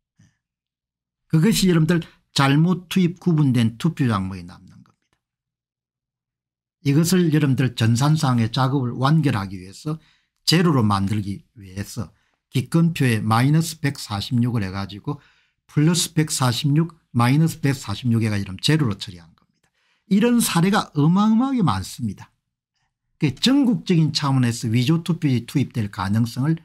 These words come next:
우리에게 말해주는 겁니다. 여러분 이 보시기 바랍니다. 투표함 속에서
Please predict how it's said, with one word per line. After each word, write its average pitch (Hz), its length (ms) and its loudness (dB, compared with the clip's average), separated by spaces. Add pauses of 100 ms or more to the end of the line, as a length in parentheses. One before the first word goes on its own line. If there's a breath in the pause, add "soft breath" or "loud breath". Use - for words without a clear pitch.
(160)
우리에게 101 320 -2
말해주는 90 560 -6
겁니다. - 360 -20 (960)
여러분 123 220 2
이 127 140 0
보시기 123 460 -2
바랍니다. - 500 -18 (880)
투표함 151 540 -2
속에서 127 640 -2